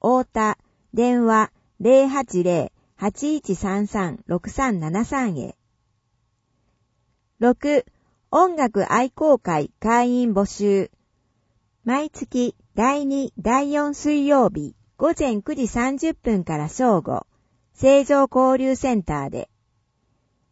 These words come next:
楽器経験者が主なジャンルフリーのグループ演奏です。アマチュアレベルで演奏を楽しむことが主です。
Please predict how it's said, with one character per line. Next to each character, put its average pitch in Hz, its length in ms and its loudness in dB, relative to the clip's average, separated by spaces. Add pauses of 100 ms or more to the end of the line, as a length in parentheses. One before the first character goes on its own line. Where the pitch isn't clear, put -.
(220)
楽 226 240 -2
器 320 140 -2
経 349 260 0
験 359 240 -2
者 208 200 -4
が 165 260 -2
主 311 240 -4
な 202 160 -4
ジ 170 120 -6
ャ 208 120 -2
ン 240 60 -4
ル 262 120 -2
フ 269 140 -4
リ 269 200 -2
ー - 20 -2
の 175 120 -4
グ 156 120 -4
ル 214 160 4
ー - 20 -20
プ 240 140 -2
演 262 180 0
奏 160 300 -4
で 151 140 -6
す。 - 220 -20 (1000)
ア 208 100 -2
マ 285 160 -2
チ 320 160 -6
ュ 320 80 0
ア 320 60 0
レ 339 120 -2
ベ 285 140 2
ル 208 100 2
で 170 100 0
演 220 260 -2
奏 262 180 0
を 262 60 0
楽 247 260 -2
し 277 140 -8
む 240 100 -2
こ 196 140 -2
と 170 120 -6
が 151 200 -2
主 180 180 -4
で 143 160 -8
す。 - 240 -20